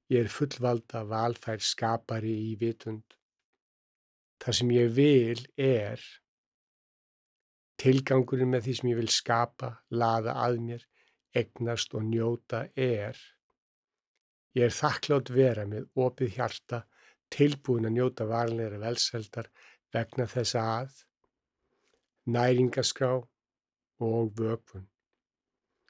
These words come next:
Hugleiðingar eftir daginn. Rifjaðu upp þær blessanir sem þér hlotnuðust yfir daginn og hvernig þú þáðir þær. Varstu í vitund? Var heimildinni ögrað eða varstu opin, einlæg og þakklát vera?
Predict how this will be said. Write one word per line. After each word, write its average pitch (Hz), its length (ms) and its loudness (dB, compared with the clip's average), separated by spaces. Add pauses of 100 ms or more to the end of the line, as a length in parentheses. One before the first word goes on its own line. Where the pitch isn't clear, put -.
(920)
Hugleiðingar 123 720 6
eftir 117 260 0
daginn. 120 400 0 (1300)
Rifjaðu 131 500 6
upp 131 80 -14
þær 123 200 0
blessanir 117 520 0
sem 117 160 -2
þér 110 220 -2
hlotnuðust 117 600 -2
yfir 120 180 -6
daginn 107 320 -6 (420)
og - 140 -12
hvernig 117 260 2
þú 113 160 0
þáðir 117 540 2
þær. 104 320 -8 (960)
Varstu 123 260 2
í 117 80 2
vitund? 131 600 4 (360)
Var 101 160 -4
heimildinni 120 640 2
ögrað 123 460 4
eða 110 160 -4
varstu 117 260 -4 (140)
opin, 120 320 -4 (500)
einlæg 120 460 2
og 107 100 -2
þakklát 113 560 -4
vera? 120 300 -2